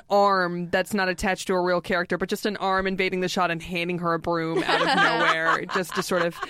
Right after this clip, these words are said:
Speaker 1: you know, complete the image. That to me would have been really funny.
Speaker 2: I love that.
Speaker 1: Mm-hmm.
Speaker 2: Uh, so yeah, you, you get her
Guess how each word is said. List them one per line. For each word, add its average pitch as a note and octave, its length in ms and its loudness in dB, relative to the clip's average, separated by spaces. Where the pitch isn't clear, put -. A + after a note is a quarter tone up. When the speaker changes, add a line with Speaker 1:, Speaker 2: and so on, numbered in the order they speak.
Speaker 1:
you G#3 60 0
know, F#3 120 2
complete G#3+ 560 -2
the F#3+ 160 -4
image. E3+ 340 -2
That E3 280 -2
to B3+ 80 2
me F3 140 0
would E3 120 0
have D#3 60 -6
been D#3+ 140 -2
really D#3 200 -2
funny. D#3 340 -6
Speaker 2:
I C#4 100 2
love A#3+ 140 -2
that. F#3 320 -6
Speaker 1:
Mm-hmm. - 80 -4
Speaker 2:
Uh, G#3 440 2
so D4+ 140 -4
yeah, C4+ 160 0
you, A#3 180 -4
you A#3+ 240 -6
get D4+ 300 0
her B3+ 440 0